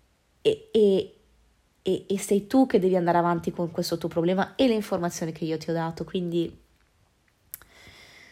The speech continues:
ehm, è assolutamente normale voler appoggiare, ehm, per un momento il proprio fardello di preoccupazioni,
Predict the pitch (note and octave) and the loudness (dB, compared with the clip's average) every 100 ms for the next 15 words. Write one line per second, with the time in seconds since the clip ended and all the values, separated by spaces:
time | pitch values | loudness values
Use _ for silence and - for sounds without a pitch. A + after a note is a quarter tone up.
0 | - _ _ _ _ _ _ - G3 G#3+ | -20 _ _ _ _ _ _ -4 0 0
1 | G3 F#3 F#3 G3+ - - _ _ _ _ | 0 -2 -4 -6 -12 -20 _ _ _ _
2 | _ _ _ _ _ _ _ _ _ _ | _ _ _ _ _ _ _ _ _ _
3 | _ _ _ _ _ _ _ _ _ _ | _ _ _ _ _ _ _ _ _ _
4 | _ _ _ - F#3+ G3 - F#3+ G3 G3 | _ _ _ -6 -4 -4 -4 -4 -2 -2
5 | F#3+ G3 - G#3 G3 G3+ G3 G3 F#3+ F#3 | -2 -6 -6 -2 0 0 -2 -2 0 -2
6 | G3 - _ - F3+ F#3 E3+ E3+ E3+ - | -4 -12 _ -14 -6 -4 -2 -4 -6 -8
7 | - _ _ - - - F3+ - F3 E3 | -14 _ _ -20 -18 -12 -12 -6 -6 -6
8 | F3+ D#3+ D#3+ E3 D#3+ F3 - - - _ | -6 -4 -4 -4 -6 -8 -10 -18 -20 _
9 | _ _ - E2+ E2+ A1 - - - F3 | _ _ -8 -4 -4 -6 -10 -10 -4 -2
10 | E3+ E3 E3 F3+ F3 E3 E3+ E3+ E3+ E3+ | 0 -2 -4 -4 -6 -6 -8 -6 -6 -4
11 | D#3+ D#3 D#3+ D#3+ E3 D#3+ E3 E3+ E3+ - | -4 -2 -2 -2 -4 -4 -6 -6 -8 -8
12 | E3 E3+ F3 F3 - F3 D#3+ E3 F3 E3+ | -10 -10 -10 -10 -6 -2 -2 -4 -6 -8